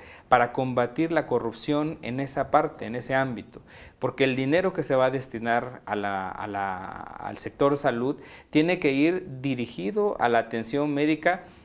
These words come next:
de primer, de primer nivel, pero también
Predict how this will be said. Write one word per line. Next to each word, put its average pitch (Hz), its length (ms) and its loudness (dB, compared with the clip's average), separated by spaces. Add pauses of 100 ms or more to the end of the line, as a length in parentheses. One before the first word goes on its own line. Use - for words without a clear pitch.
(180)
de 120 240 2
primer, 139 640 2 (720)
de 120 100 0
primer 123 320 2
nivel, 175 440 4 (320)
pero 170 260 8
también 151 500 2